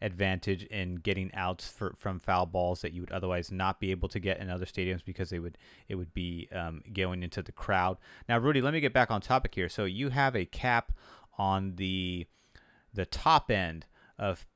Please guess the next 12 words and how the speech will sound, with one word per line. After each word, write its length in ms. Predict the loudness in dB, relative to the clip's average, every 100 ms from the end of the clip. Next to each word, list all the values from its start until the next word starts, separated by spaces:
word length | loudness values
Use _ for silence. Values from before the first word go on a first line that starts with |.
| _ 0
pitching 380 | 0 0 -4
velocity. 580 | -2 2 4 4 0 -6
Now, 160 | -2 0
what 140 | 0
about 200 | 2 0
the 60 | 0
bottom 380 | 4 6 6 2
end? 160 | -4
Would 120 | -4
you 120 | 0 4
also 280 | 2 0
put 400 | -4 0 0 -2